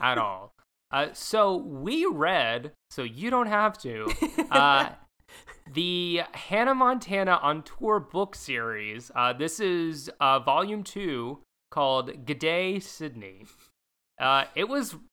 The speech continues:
Speaker 1: released on July fourteenth, two thousand nine. Um, and here's a little description about Hannah Montana on Tour, G'day, Sydney.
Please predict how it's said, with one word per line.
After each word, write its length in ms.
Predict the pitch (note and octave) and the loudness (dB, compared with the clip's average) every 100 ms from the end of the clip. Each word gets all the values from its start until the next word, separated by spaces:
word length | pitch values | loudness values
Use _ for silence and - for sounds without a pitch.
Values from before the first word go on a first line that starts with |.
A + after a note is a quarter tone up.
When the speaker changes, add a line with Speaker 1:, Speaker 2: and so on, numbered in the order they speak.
| _ _ | _ _
Speaker 1:
released 520 | C#3+ D#3 D3+ F#3+ - | -4 -2 -2 -6 0
on 180 | F3 D#3+ | 2 2
July 340 | C3 B2+ B2 | 0 2 2
fourteenth, 640 | - - E3 - E3+ D#3+ - | 2 -2 -2 -2 -6 -6 -8
two 140 | - | -4
thousand 380 | D#3+ D3 C#3+ C#3+ | 2 2 0 -4
nine. 460 | A#2 G#2+ A#2+ G#3+ B3 _ _ _ _ - - | -4 -4 -4 -8 -12 _ _ _ _ -20 0
Um, 340 | C3 C#3 C#3+ D#3+ | 4 4 2 -2
and 120 | E3 | -6
here's 320 | - C4+ C#4+ | -4 -4 -4
a 40 | C#4 | -4
little 200 | A#3+ G#3+ | -4 -2
description 760 | F#3+ - D3+ - A#2+ G#2 G#2 - | -6 -4 -6 -6 -8 -10 -12 -12
about 460 | A2+ A2 G#2+ A2 - | -6 -2 0 -2 -6
Hannah 160 | F#3+ A3 | -4 0
Montana 360 | A3+ G3+ G3 | 0 0 -4
on 200 | E3 C#3 | -2 -2
Tour, 400 | D#3 D#3 C#3 C#3 A#2+ | -4 -6 -4 -2 -4
G'day, 580 | A2+ A#2+ A#2+ A#2+ B2 | -6 -2 -2 -2 -6
Sydney. 680 | - - A#2+ A2+ A#2+ - - | -12 -14 -12 -12 -12 -16 -18